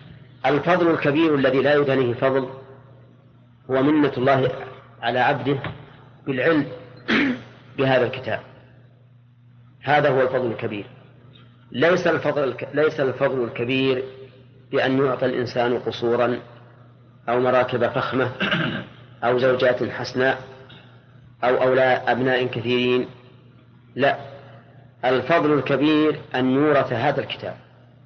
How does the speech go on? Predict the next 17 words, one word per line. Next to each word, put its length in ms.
كل 220
من 260
ورث 240
هذا 200
الكتاب 580
علما 520
وعملا 580
ودعوة 520
فهو 200
الذي 320
حاز 580
الفضل 360
الكبير. 340
قال 160
الله 240
تعالى: 320
"قل 340